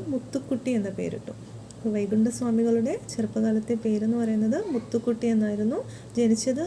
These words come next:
നാഗർകോവിലിനടുത്ത് സ്വാമിത്തോപ്പ് എന്ന സ്ഥലത്താണ്. ആയിരത്തി എണ്ണൂറ്റി ഒൻപതിലായിരുന്നു. അദ്ദേഹം അവർണരുടെ അവശതകൾക്കും രാജഭരണത്തിൻ്റെ പോരായ്മകൾക്കും എതിരെയൊക്കെ പോരാടിയ ആളാണ്. അദ്ദേഹം ആയിരത്തി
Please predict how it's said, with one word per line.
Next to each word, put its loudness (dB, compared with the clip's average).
നാഗർകോവിലിനടുത്ത് 0
സ്വാമിത്തോപ്പ് 2
എന്ന 4
സ്ഥലത്താണ്. 0
ആയിരത്തി 0
എണ്ണൂറ്റി 2
ഒൻപതിലായിരുന്നു. 0
അദ്ദേഹം 4
അവർണരുടെ 2
അവശതകൾക്കും 0
രാജഭരണത്തിൻ്റെ 4
പോരായ്മകൾക്കും 2
എതിരെയൊക്കെ 2
പോരാടിയ 0
ആളാണ്. -2
അദ്ദേഹം 4
ആയിരത്തി 2